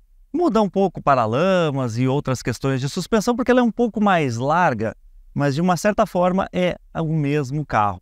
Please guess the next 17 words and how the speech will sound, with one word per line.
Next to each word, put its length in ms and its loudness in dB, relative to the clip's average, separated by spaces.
E 80 2
sim, 240 0
mudam 320 2
mais 260 0
alguns 380 0
componentes 840 -2
desta 320 0
versão 260 0
aqui 220 0
em 40 2
relação 380 2
à 60 0
M 120 0
dois, 240 2
como 140 -2
por 140 0
exemplo, 420 0